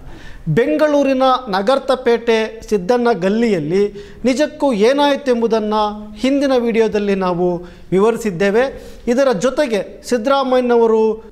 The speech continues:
ಮತ್ತೆ ಸಿ ಎಂ ಆದ ನಂತರದಲ್ಲಿ ಸೂರ್ಯ ಹೇಗೆ ಸುಳ್ಳಿನೊಳಗೆ ಪ್ರಕಾಶಮಾನವಾಗಿದ್ದಾರೆ ಅನ್ನೋದನ್ನ ಕೆಲವೊಂದು ಘಟನೆಗಳ ಮೂಲಕ ನಿಮ್ಮ ಮುಂದೆ ಇಡಬೇಕಾಗಿದೆ. ಪ್ರಕರಣ ಒಂದು, ಸ್ವಾವಲಂಬಿ ಸಾರಥಿಗೆ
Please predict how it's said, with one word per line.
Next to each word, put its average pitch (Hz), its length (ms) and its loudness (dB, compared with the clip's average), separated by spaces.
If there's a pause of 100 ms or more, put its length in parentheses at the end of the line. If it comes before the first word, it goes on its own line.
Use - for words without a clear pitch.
ಮತ್ತೆ 302 340 0
ಸಿ 254 200 -4
ಎಂ 254 220 2
ಆದ 220 180 2 (580)
ನಂತರದಲ್ಲಿ 233 1040 0 (120)
ಸೂರ್ಯ 294 440 0
ಹೇಗೆ 240 380 2
ಸುಳ್ಳಿನೊಳಗೆ 240 1040 0
ಪ್ರಕಾಶಮಾನವಾಗಿದ್ದಾರೆ 240 1160 0
ಅನ್ನೋದನ್ನ 185 480 -2 (420)
ಕೆಲವೊಂದು 233 840 2 (160)
ಘಟನೆಗಳ 226 480 2
ಮೂಲಕ 185 400 -2 (440)
ನಿಮ್ಮ 180 240 0
ಮುಂದೆ 175 320 -2
ಇಡಬೇಕಾಗಿದೆ. 151 580 -4
ಪ್ರಕರಣ 262 580 0
ಒಂದು, 214 460 0 (240)
ಸ್ವಾವಲಂಬಿ 240 760 0
ಸಾರಥಿಗೆ 202 1000 -2